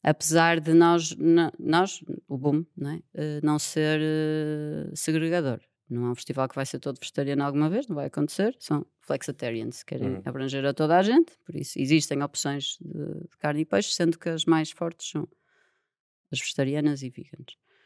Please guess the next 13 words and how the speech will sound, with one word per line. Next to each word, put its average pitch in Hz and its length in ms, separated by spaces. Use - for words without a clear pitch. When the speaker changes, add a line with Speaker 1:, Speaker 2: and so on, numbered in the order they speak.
Speaker 1:
Ah, 175 360
o 196 100
packaging, 147 680
ah, 151 340
o 156 80
ano 160 120
passado 143 1040
era 139 420
biodegradável 139 720
e 170 220
Speaker 2:
Uhum. 180 40
Speaker 1:
em 180 60
papel. 202 320